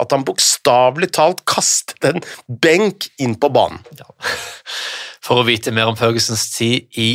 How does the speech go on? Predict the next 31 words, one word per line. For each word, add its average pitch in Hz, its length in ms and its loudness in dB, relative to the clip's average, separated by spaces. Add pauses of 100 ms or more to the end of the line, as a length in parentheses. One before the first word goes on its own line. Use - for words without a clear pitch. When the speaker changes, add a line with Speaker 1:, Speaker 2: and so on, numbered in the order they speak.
(140)
Speaker 2:
East - 260 0
Stirlingshire 147 600 2
har 127 100 0
vi 151 80 0
snakket 147 320 -2
med 151 80 0
Michael 151 400 -2
Grant. 156 380 -2 (760)
Han 180 160 0
dekker 180 240 -2
skotsk - 440 -2
fotball 190 360 0
for 139 240 2
The 120 160 -6
Times 185 560 0
og 143 140 2
har 151 100 0
skrevet 127 560 0
en 156 120 0
av 175 80 0
mine 170 160 -2
favorittbøker 175 600 0
om 151 160 -2
fotball 156 400 -2
som 123 240 -6
heter 123 240 -6
Fergie 170 560 2
Rises, 160 640 2 (260)
som 208 320 0
er 190 240 -2
fortellinga 190 480 0